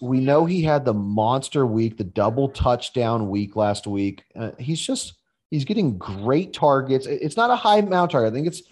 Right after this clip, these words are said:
six or seven targets most weeks, but they're very high value, and he's showing that connection finally. And it's Houston.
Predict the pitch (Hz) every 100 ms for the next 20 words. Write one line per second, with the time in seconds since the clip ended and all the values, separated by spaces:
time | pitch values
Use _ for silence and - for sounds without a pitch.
0 | _ - 190 185 196 185 175 165 151 143
1 | 135 - 127 117 113 110 110 - _ _
2 | _ - 123 - 107 87 90 110 127 131
3 | 120 120 98 107 104 101 101 101 - 98
4 | 95 92 - 117 107 110 104 101 - 104
5 | 95 - 98 92 95 95 95 92 92 _
6 | _ _ _ - 175 - - 294 359 -
7 | 87